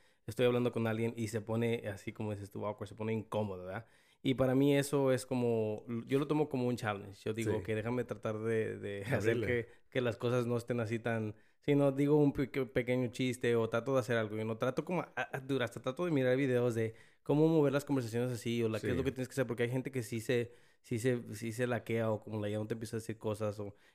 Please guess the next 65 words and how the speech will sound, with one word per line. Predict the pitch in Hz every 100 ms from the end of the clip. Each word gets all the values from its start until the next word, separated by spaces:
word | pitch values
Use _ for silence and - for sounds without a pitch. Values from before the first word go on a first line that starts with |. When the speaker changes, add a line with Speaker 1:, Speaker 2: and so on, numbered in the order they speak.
| -
Speaker 1:
y | 131
yo | 127
trato, | 131 131 143 147
mi, | 135 135
mi, | 135 131 127 127 135
mi | 135
challenge | 120 127 139 143
para | 135 123
mí | 123 120
como | 123 120
conductor | 113 113 107 120 117
es, | 117 117 - - _
"Déjame | 120 127 135
sacarte | 117 117 113
de | 120
ese | 113 117
state | - 117 113
a | -
un | 113
lugar | 110 110
Speaker 2:
Sí. | 110
Speaker 1:
donde | 117
te | 113
puedas | 101 110 110 110
relajar". | 107 101 - 95 90 - _ _ _ -
Am, | 110 104 98 107
y | 113 107
no, | 104 107 -
eh, | 117
de, | 120 - - _
de, | 151 -
muchas | 143 147 160
de | 147
las | 135
cosas | 147 147
que | 135
hago | 131
también | 135 123 123 123
es | 120 113
preguntarles | - 117 113 113 113 117
también | 113 110
cuando | 110
vienen | 113 110 110
de | 110
que, | 117
"¿Qué | 117
te | 131
gusta | 147 180
tomar?". | 160 131 127
Porque | 113 120
yo | 123
puedo | 156 165
tener | 156 151
algo | 143 147 147
que |
te | - 120
guste, | 127 -
sino | 113 107 104
para | 107
que | -
te |
sientas | 110 110 113
cómodo, | - 127 123 117 113
Speaker 2:
Sí. | 110
Speaker 1:
like, | 104 104